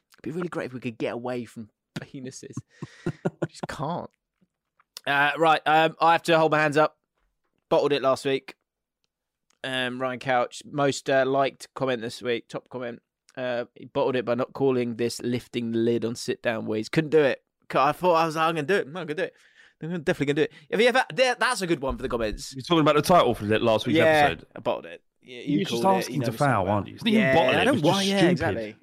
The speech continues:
Speaker 1: exactly. I don't wanna fail.
Speaker 2: It's clever. It's a clever suggestion, but
Speaker 1: Yeah, it'd be great on a, it'd be great in nineteen ninety-four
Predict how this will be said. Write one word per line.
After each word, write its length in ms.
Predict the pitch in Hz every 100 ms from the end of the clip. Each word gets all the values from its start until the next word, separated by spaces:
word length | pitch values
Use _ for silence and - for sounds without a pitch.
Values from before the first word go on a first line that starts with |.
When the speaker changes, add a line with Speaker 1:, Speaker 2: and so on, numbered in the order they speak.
| -
Speaker 1:
exactly. 420 | 113 104 - 107
I 80 | 98
don't 140 | 175
wanna 180 | 180 190
fail. 420 | - - 107 - _ -
Speaker 2:
It's 120 | 139
clever. 480 | - 202 131 101 202
It's 100 | 151
a 40 | -
clever 220 | 160 120
suggestion, 560 | 107 165 - 82 104 120
but 140 | 110
Speaker 1:
Yeah, 160 | 120 98
it'd 120 | -
be 60 | 175
great 260 | 214 233 202
on 100 | 202
a, 160 | 190 -
it'd 100 | 170
be 120 | 180
great 420 | 175 196 240 240 -
in 220 | 156 165
nineteen 420 | 190 196 - 180
ninety-four 960 | 175 165 156 147 _ 175 131 113 120